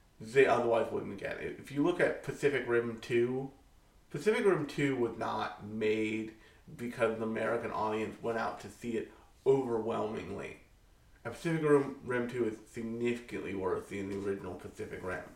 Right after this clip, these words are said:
It has some interesting, especially some interesting visual moments, but nothing really,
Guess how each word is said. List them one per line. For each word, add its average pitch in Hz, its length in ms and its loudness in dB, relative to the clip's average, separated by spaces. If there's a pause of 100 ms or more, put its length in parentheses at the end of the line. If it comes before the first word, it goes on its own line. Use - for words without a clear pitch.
(520)
It 147 120 2
has 165 280 6
some 165 180 0
interesting, 131 760 0
especially - 440 0
some 123 160 -8
interesting 113 640 -6
visual 117 420 0
moments, 160 500 2
but - 200 -4
nothing 117 440 -2
really, 104 600 0